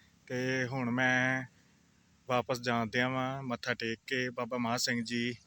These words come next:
ਪਿੰਡ ਰਟੋਲ ਤੋਂ ਗੁਰਦੁਆਰਾ ਸਾਹਿਬ। ਤੇ ਰਸਤੇ ਦੇ ਵਿੱਚ ਰਟੋਲਾਂ ਦਾ ਸਟੇਡੀਅਮ ਆਇਆ ਵਾ, ਤੇ ਜਿੱਥੇ ਇੱਥੋਂ ਦੇ ਨੌਜਵਾਨ ਲੋਕ ਆ ਜਿਹੜੇ, ਉਹ ਸਾਰੇ ਇੱਥੇ ਆ ਕੇ ਤੇ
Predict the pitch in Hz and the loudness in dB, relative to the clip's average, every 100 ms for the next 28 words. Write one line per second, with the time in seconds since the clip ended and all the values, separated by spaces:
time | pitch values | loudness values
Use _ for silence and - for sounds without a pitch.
0 | _ 131 120 113 - 110 107 - 143 156 | _ -4 -2 -4 -2 -4 -2 -4 -6 -6
1 | _ _ _ _ - 120 120 120 113 123 | _ _ _ _ -12 -8 -4 -2 0 0
2 | 139 151 - - - _ 135 131 123 - | 0 -6 -16 -20 -20 _ 4 4 4 -2
3 | 135 127 139 127 - 135 127 127 131 - | 0 0 0 -2 -2 -2 0 0 -2 0
4 | 120 120 120 127 131 127 - 117 120 135 | 0 2 2 2 0 -2 -4 -4 -2 0
5 | 127 120 123 131 156 - - - - - | 2 4 2 2 -2 -6 -18 -20 -20 -20
6 | _ - 123 117 113 104 120 - 131 123 | _ -12 -6 -4 -4 -6 -10 -2 0 2
7 | 123 120 - _ _ _ _ _ 131 - | 0 -2 -6 _ _ _ _ _ -12 -8
8 | 147 135 123 120 110 120 120 120 120 120 | -4 -2 0 0 -2 -2 0 0 -2 -4
9 | - - _ _ _ 127 123 127 127 120 | -8 -20 _ _ _ -2 2 4 4 4
10 | 123 123 113 _ _ _ _ _ _ _ | 0 -2 -6 _ _ _ _ _ _ _
11 | _ - 135 - 123 131 127 - 135 120 | _ -6 0 2 4 2 0 0 0 0
12 | 127 120 135 131 | 0 0 0 0